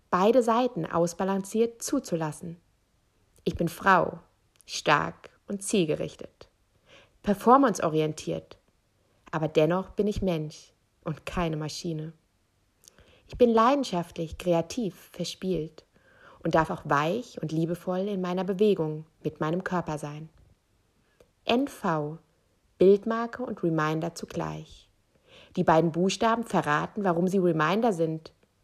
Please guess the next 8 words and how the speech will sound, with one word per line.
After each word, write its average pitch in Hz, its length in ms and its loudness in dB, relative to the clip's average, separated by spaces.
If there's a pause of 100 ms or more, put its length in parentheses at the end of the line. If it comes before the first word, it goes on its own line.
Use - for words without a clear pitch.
(160)
für - 160 -2
den 151 160 0
Start - 540 -4 (220)
unverrenkt 151 600 -4
zu 165 120 -10
sein. 151 340 -8 (1300)
N 190 200 2
V, 160 440 0